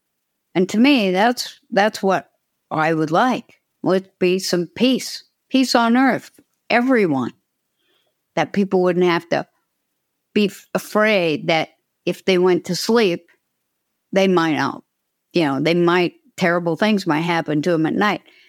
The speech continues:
And that doesn't need to be a war. Sometimes that could be sexual abuse. Peace on earth and feeling of safety and love and security.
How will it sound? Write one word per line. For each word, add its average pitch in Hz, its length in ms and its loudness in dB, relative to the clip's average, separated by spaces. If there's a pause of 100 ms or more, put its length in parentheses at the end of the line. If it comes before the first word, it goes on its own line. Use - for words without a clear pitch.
And 196 160 2
that 202 160 -2
doesn't 196 320 2
need 185 240 0
to 185 100 0
be 180 160 -2
a 170 100 0
war. 202 320 0
Sometimes 185 520 0
that 180 220 0
could 170 140 -4
be 170 140 0
sexual 185 560 -2
abuse. 190 540 -2 (2250)
Peace 240 420 0
on 202 280 2
earth 160 320 0 (280)
and 180 440 2
feeling 190 440 0
of 190 120 -6
safety - 680 -4 (840)
and 175 180 0
love 156 220 2
and 156 160 0
security. 254 600 0